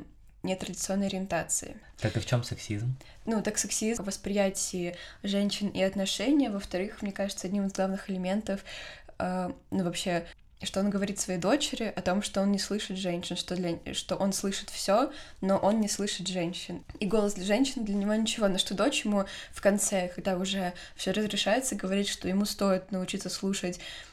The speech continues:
Speaker 1: женщин, потому что у него есть дочери, у него есть внучки, которых нужно слушать.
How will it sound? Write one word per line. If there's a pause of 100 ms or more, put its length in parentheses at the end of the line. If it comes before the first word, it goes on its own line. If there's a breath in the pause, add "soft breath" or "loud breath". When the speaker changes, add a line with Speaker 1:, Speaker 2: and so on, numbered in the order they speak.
(140 loud breath)
Speaker 1:
женщин,
потому
что
у
него
есть
дочери,
у
него
есть
внучки,
которых
нужно
слушать.